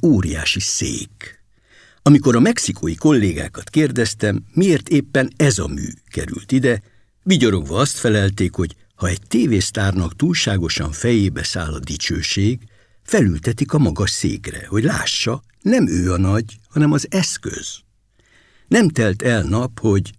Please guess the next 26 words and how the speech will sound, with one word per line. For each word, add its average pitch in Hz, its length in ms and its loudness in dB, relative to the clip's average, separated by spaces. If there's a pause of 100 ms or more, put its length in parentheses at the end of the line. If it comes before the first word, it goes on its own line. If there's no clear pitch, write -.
ne 143 180 4
számoltam 87 800 0
volna 90 320 0
be 101 220 0
a 82 60 -4
feleségemnek, 87 1120 -2 (240)
mit 185 240 2
mondott - 380 -4
aznap 110 380 0
Marci - 400 -8
bácsi. - 500 -10 (720)
Az 156 160 2
öreg 139 360 2 (100)
beférkőzött 92 800 -2
életünk 98 580 0
legintimebb 104 800 2
pillanataiba - 840 -8
is. - 380 -10 (480)
Az 127 120 2
egyik 147 280 2
ilyen 110 160 4
alkalommal 98 600 -2
egyszer 92 260 -2
csak - 220 -6
felröhögtem, 101 720 -4
hogy 92 140 -2